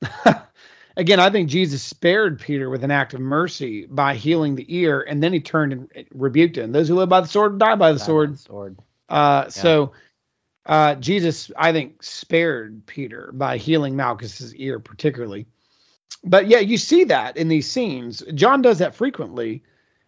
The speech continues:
Speaker 1: uh, in his gospel, and he tells a different perspective of Peter's life. And, and, and also doing that, demonstrating who is writing which gospel.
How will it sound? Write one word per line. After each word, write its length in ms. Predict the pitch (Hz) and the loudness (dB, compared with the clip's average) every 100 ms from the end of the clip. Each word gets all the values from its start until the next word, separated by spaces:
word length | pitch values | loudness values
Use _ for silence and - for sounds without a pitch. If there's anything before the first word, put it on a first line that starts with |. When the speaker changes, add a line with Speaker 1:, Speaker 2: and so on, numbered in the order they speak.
| _ 139 | _ 0
Speaker 1:
uh, 140 | 160 | 2
in 100 | 165 | 2
his 160 | 165 131 | 2 0
gospel, 640 | 165 185 190 147 127 123 - | 2 2 0 -8 -8 -10 -8
and 120 | 156 | -4
he 80 | 160 | -4
tells 440 | - 202 220 160 - | 0 2 2 -2 -6
a 80 | |
different 340 | 156 185 190 160 | -2 -2 -4 -8
perspective 600 | 151 - 180 175 151 139 | -10 0 0 0 -4 -8
of 120 | 120 | -10
Peter's 460 | - 170 143 110 143 | -4 -4 -4 -8 -4
life. 580 | 143 123 104 _ _ _ _ _ _ _ _ - | -2 -2 -6 _ _ _ _ _ _ _ _ 0
And, 420 | 170 175 - 202 | 2 2 -2 -8
and, 140 | 196 196 | -4 -2
and 160 | 185 | 4
also 300 | 196 262 214 | 6 4 2
doing 300 | 170 196 233 | 0 2 2
that, 300 | 185 - 156 | 0 -2 -2
demonstrating 880 | 156 226 269 226 - 185 180 175 165 | 2 2 0 -6 -6 -2 0 0 -2
who 340 | - - 190 196 | -6 -6 -2 0
is 180 | 139 127 | -2 -2
writing 480 | 147 165 170 156 | 2 2 2 0
which 240 | 143 135 - | -2 -6 0
gospel. 500 | 226 175 - 87 | 2 0 -4 -18